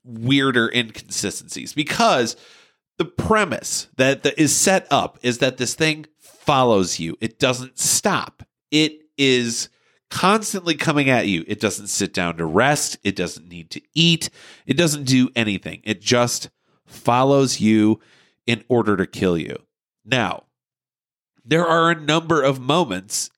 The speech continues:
in this movie where the entity or the being or the, the follower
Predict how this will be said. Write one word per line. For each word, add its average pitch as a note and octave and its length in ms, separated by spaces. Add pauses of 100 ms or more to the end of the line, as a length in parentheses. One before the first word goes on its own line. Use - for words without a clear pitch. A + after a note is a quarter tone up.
in E3+ 220
this D3+ 220
movie A#2 600 (640)
where B2 920
the A#2+ 720
entity C3+ 640
or G2+ 120
the F#2 100
being C3 640
or F#2+ 160
the, F#2 400 (140)
the G#2 140
follower A2+ 880